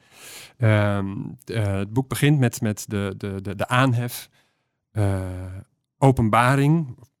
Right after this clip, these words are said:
met een andere vertaling van dat Griekse woord apocalyps, ehm, eh, onthulling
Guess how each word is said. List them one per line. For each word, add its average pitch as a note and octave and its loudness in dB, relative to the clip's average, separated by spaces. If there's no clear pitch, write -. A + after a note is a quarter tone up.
met F#2 -16
een F#2 -6
andere G2 -4
vertaling G#2+ 2
van G2 -8
dat F#2+ -8
Griekse - -8
woord G2 -6
apocalyps, G2+ -10
ehm, F#2+ -2
eh, G#2+ -12
onthulling C3+ 2